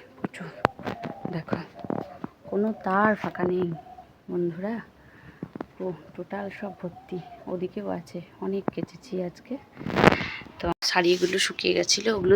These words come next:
তুলে নিয়েছি, শাড়ি টাড়িগুলো, শাড়ি টাড়ি বলতে শুধু তিনটে শাড়ি কাচা হয়েছিল, তিনটে শাড়ি শুকিয়েছে, ওই তিনটেই তোলা হয়েছে, আর কিছু নয়। আর বাকি সব ভিজে একবার উল্টে দিয়েছি,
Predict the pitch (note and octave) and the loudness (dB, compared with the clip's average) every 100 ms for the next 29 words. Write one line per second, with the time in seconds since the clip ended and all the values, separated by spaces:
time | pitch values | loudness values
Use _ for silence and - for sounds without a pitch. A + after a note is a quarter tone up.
0 | G#3 F#3+ F#3+ F#3 F#3+ - D#4 - - - | 6 10 12 12 12 10 4 2 -4 -4
1 | - - - - F#3 F3 G3 F#3 F3 G#3+ | -6 -6 -8 -2 0 0 0 -2 -4 -2
2 | B3 - - - - - F#3 F#3+ G#3 G3 | -2 -2 -6 -6 -12 -8 -2 -2 2 4
3 | F#3+ G#3+ G#3+ C4 C4 A#3+ G3+ F#3+ G#3+ F#3 | 6 6 4 2 2 2 2 2 0 0
4 | F3 F#3 G#3+ G#3 A#3+ C#4 C#4+ C#4 G#3 F3 | 0 0 -2 -2 -2 0 2 0 -2 -4
5 | F3+ A3+ - - E3+ - - - - - | -6 -6 -10 -8 -6 -6 -14 -20 -20 -20
6 | - - - - - F3 - F#3+ G#3+ - | -18 -18 -18 -16 -6 -2 0 0 0 2
7 | E3 E3 F#3+ F#3 - F4+ - - - - | 0 0 -4 0 0 0 -6 -20 -20 -20
8 | - - - - E3+ F3 - F#3 G#3+ D4+ | -20 -18 -6 -4 -4 -6 -2 0 0 -2
9 | - - - - - - - F3 E3 E3+ | -8 -20 -20 -20 -20 -20 -10 -6 -4 -6
10 | - - F#3+ F#3+ D#3+ - E3 - B3+ C#4 | -8 -6 -2 -2 -4 -10 -8 0 0 0
11 | - - E3 E3+ E3 E3 E3+ D#3+ D#3+ - | -8 -6 2 2 2 0 2 2 0 0